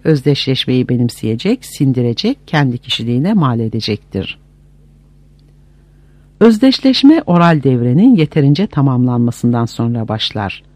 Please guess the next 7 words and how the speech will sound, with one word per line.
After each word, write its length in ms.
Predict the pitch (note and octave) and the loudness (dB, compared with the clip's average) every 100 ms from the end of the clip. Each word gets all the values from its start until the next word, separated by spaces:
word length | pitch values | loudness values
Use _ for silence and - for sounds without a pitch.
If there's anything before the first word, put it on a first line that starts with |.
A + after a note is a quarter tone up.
| _ _ _ _ - | _ _ _ _ 2
Olumlu 360 | F3+ G3 G#3 | 6 8 8
olduğu 400 | G3 C3 A2+ B2+ | 6 2 0 -2
kadar 340 | - A#2 F3+ C#4+ - | -2 -2 0 0 0
olumsuz 480 | D#3 C#3+ - C#3 | 2 2 2 -4
özdeşleşme 840 | - A#2+ A2+ A#2+ - A#2 - A2+ A2 | -2 -4 -2 -6 -4 -6 -4 -4 -2
de 140 | G3+ | -4
olabilir. 680 | - B2 A#2 A2+ G#2 - - | -2 -2 -2 -4 -6 -6 -10